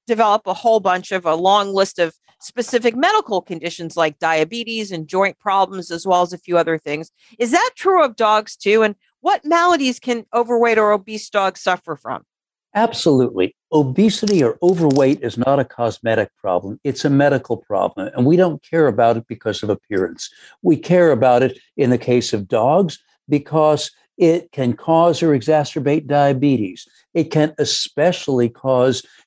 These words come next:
Speaker 2: joint problems. When you put more weight on those joints, it's just harder. And the dogs will become arthritic earlier, and it will be more painful for them to get up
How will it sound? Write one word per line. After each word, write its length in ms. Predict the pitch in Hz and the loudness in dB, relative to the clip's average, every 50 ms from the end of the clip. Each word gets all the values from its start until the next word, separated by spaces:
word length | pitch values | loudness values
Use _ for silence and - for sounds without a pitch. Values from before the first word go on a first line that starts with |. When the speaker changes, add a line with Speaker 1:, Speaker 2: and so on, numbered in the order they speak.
| _ - | _ -8
Speaker 2:
joint 520 | 117 - 151 147 147 156 160 151 139 - - _ | -4 0 0 2 2 2 2 2 0 -4 -14 _
problems. 540 | _ 131 123 107 101 95 - - 101 101 - | _ -2 -2 0 -2 -2 -6 -10 -16 -18 -10
When 120 | - 120 113 | -6 -2 -2
you 80 | 123 | -2
put 260 | 123 - - 180 170 151 | -2 -2 -4 -2 0 2
more 240 | 143 147 151 135 | 2 2 2 2
weight 500 | 113 107 107 107 113 131 147 156 151 - _ | 0 -2 0 0 2 2 2 0 -2 -6 _
on 180 | - 127 127 127 | -4 0 2 2
those 260 | 123 120 120 117 - | 2 2 2 0 -2
joints, 460 | - - - 127 120 123 127 123 - | -6 -8 -4 -2 0 0 -2 -2 -4
it's 260 | - 127 - - _ _ _ | -6 -8 -8 -8 _ _ _
just 360 | - - 170 160 151 - - _ _ _ _ _ _ _ | -2 0 0 0 0 -4 -6 _ _ _ _ _ _ _
harder. 500 | - - - 170 165 160 147 123 117 113 | -12 -4 0 2 2 2 2 2 2 0
And 160 | - 110 113 | 0 0 0
the 80 | 127 | 0
dogs 460 | 127 113 139 139 143 143 151 135 - 143 | 0 2 2 2 4 4 2 2 0 0
will 80 | 135 | 0
become 520 | 117 127 120 - _ 127 135 127 123 117 117 _ _ _ _ _ _ _ _ - | 0 0 -2 -4 _ -4 0 0 0 0 -2 _ _ _ _ _ _ _ _ -2
arthritic 680 | 135 120 110 - - 123 131 147 147 143 127 - - - _ - | -2 -2 -2 -2 0 2 2 2 2 2 -2 -4 -8 -18 _ -2
earlier, 540 | 151 156 165 170 170 170 175 180 180 - - | 2 2 4 4 4 4 4 4 2 0 -2
and 160 | - 143 143 139 | -2 0 0 0
it 120 | 131 131 | 0 0
will 300 | 131 131 131 123 127 123 | 0 0 2 2 2 2
be 180 | 117 123 127 131 | 2 2 2 4
more 320 | 131 123 123 127 120 - _ - | 4 4 2 2 0 -4 _ -10
painful 420 | - 147 156 156 139 - - 156 - - - | -2 0 0 0 0 0 -4 -4 -6 -4 -4
for 180 | 143 143 139 | -2 0 0
them 240 | 127 117 120 104 101 | 0 0 -2 -4 -6
to 100 | - - | -8 -12
get 400 | 117 110 107 - 139 131 - - - | -14 -14 -6 -2 -2 -2 -2 -2 -4
up 260 | - 131 123 113 - | -2 -2 -2 -2 -4